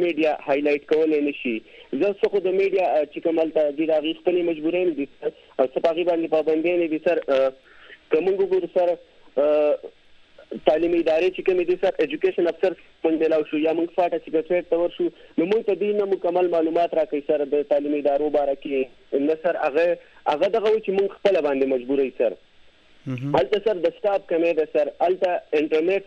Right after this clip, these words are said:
Speaker 1: سرویسز چې کوم دي سر، ډېر مشکل دي چې هغه آنلاین اپلای کول غواړي یا
Speaker 2: مصباح په
Speaker 1: آنلاین د
Speaker 2: فاټا
Speaker 1: نیټ په ذریعه باندې سر،
Speaker 2: ګوره
Speaker 1: هغه زمانه ده، هلته په نیټ باندې مکمل پابندي ده سر.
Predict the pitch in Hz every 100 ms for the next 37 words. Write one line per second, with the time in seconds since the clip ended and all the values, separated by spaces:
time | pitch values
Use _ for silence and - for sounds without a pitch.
0 | 214 196 185 165 - 160 190 185 185 190
1 | 180 - - 135 185 202 196 175 - -
2 | 180 185 180 185 - 156 170 170 160 170
3 | 170 151 151 160 160 160 156 156 156 147
4 | 147 160 - - - 240 240 135 226 214
5 | 208 147 151 151 147 - 165 208 220 170
6 | 143 147 147 143 - - 165 170 165 156
7 | 156 165 147 139 143 135 139 143 151 143
8 | 127 123 127 127 117 113 98